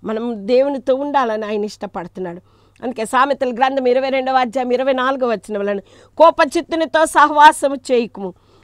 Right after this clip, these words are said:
రెండో కొరింథీయులకు రాసిన పత్రిక ఆరవ అధ్యాయం పద్నాలుగు వచనంతో, "అవిశ్వాసులతో సాంగత్యము చేయకుడి." మొదటి కొరింథీయులకు రాసిన పత్రిక పదిహేనవ అధ్యాయం ముప్పై మూడవ వచనంలో, "దుష్ట సాంగత్యము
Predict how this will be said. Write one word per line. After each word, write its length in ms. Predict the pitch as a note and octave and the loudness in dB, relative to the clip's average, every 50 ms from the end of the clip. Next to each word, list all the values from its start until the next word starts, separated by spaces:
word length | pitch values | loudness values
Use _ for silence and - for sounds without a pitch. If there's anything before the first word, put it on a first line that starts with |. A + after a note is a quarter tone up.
| _ - | _ 0
రెండో 280 | A3 C4+ C4+ C#4 D4 | 0 2 2 2 0
కొరింథీయులకు 600 | D4 - D4 C#4+ D4 D4+ B3 D4 D4 D4+ D4 - | 2 2 2 0 0 -2 -4 -2 -2 0 2 4
రాసిన 260 | C#4 C#4+ C#4+ - D4 C#4 | 4 4 4 2 -2 -4
పత్రిక 560 | - D4 C#4+ C4+ - D4 D4+ - B3+ G#3+ F#3+ - - - - _ _ - | 0 0 0 0 0 -6 -4 -2 -2 -2 -2 -4 -10 -20 -20 _ _ -6
ఆరవ 360 | - A3+ C4 D4 D4+ D4 C#4 C#4 | 0 4 4 6 6 6 6 4
అధ్యాయం 380 | C#4 C4 G#3 - D4+ C#4+ D4+ | 4 4 2 2 2 2 2
పద్నాలుగు 580 | C#4 - D#4 C4+ C4 C4 D#4 D#4 D4+ D4 A#3+ G#3 | 2 2 0 0 0 2 2 2 2 2 2 0
వచనంతో, 480 | A3 G#3 - - G#3+ G#3 G3 F3 F#3+ F3 - - - - _ _ - | -2 -4 -4 -4 -6 -6 -6 -6 -10 -14 -14 -18 -20 -20 _ _ 4
"అవిశ్వాసులతో 1080 | B3+ D4 D#4 E4 D#4 - - D#4 D#4 D#4 D#4+ E4 D#4 - D#4 D#4+ D#4 - D#4+ D#4+ D#4+ | 4 4 4 2 -2 -4 -2 4 8 8 8 8 8 4 2 2 2 4 4 4 4
సాంగత్యము 800 | D#4+ - - C4 C4 D#4 D#4 D4 D4+ D#4 D4 - - D4+ D4+ D#4+ | 4 2 2 2 4 2 2 2 0 -2 -2 0 0 0 0 0
చేయకుడి." 800 | B3+ - - C#4+ D4 D#4+ D#4 - D4 D4 C#4 C#4+ C#4 A#3+ F#3+ - _ _ _ _ _ _ _ _ _ _ _ - | -4 0 2 2 2 2 0 -2 -6 -6 -6 -4 -6 -6 -6 -8 _ _ _ _ _ _ _ _ _ _ _ -4
మొదటి 320 | B3 C4+ C4 C#4+ B3 D4 C4 | -2 -2 -2 -2 -6 -8 -6
కొరింథీయులకు 680 | - D4 C#4+ C#4+ D#4 D#4 - D#4 D4 D4 C#4+ - C#4 | -2 -2 -2 -2 -2 -6 -6 -6 -6 -6 -4 -4 -4
రాసిన 280 | C4+ C4+ C4 - C4 | -4 -4 -4 -6 -8
పత్రిక 600 | B3+ B3+ C4 B3+ B3+ - C#4 C#4 - C#4 A3+ G3+ - _ _ _ _ _ _ - | -6 -4 -4 -4 -4 -6 -8 -6 -2 -2 -2 -2 -4 _ _ _ _ _ _ 2
పదిహేనవ 440 | C4 C#4+ D4+ D4 D4 C#4+ C#4+ C#4+ | 2 4 4 2 2 2 2 4
అధ్యాయం 480 | C#4 C#4 C#4 B3+ G#3+ - D4 C#4+ C#4 C4 | 4 4 4 4 2 0 0 0 2 0
ముప్పై 300 | C4 C#4+ C#4+ _ D#4 D#4 | 0 -2 -2 _ 2 2
మూడవ 300 | D#4 C#4+ C4 A#3 A3 G#3 | 2 2 2 0 0 -2
వచనంలో, 380 | G3 - - G3+ G3 G3 F#3+ F3+ - _ _ - - _ - G3+ | -2 -4 -6 -6 -6 -6 -6 -8 -10 _ _ -20 -20 _ -8 -4
"దుష్ట 440 | G#3 D#4 D#4 - - - - D#4+ | -4 -4 -4 -4 -4 -2 0 0
సాంగత్యము 960 | D#4 - - D#4+ C4+ C4+ C#4+ D4+ D4+ C#4 C#4+ B3 - - C4+ A#3 A3+ A3 G#3+ | 0 0 0 2 2 4 4 2 2 0 -2 -2 -2 -2 -4 -2 0 -2 -4